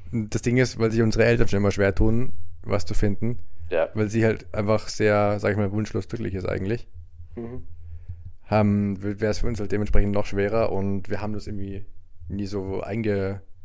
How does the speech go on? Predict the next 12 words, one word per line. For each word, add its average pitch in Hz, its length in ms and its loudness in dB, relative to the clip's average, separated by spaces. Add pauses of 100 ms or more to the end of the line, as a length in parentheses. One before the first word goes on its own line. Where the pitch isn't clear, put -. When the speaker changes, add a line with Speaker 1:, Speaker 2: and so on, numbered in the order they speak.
(360)
Speaker 2:
eingeführt, 101 540 -2
dass 95 140 -6
wir 95 80 -4
da 92 360 -4 (140)
so 98 140 -6
viel 95 140 -8
schenken, 98 460 -6 (160)
schenken 101 260 -8
Speaker 1:
Mhm. 98 60 -4
Speaker 2:
müssen, 101 280 2
schenken 101 260 2
dürfen. 104 340 -2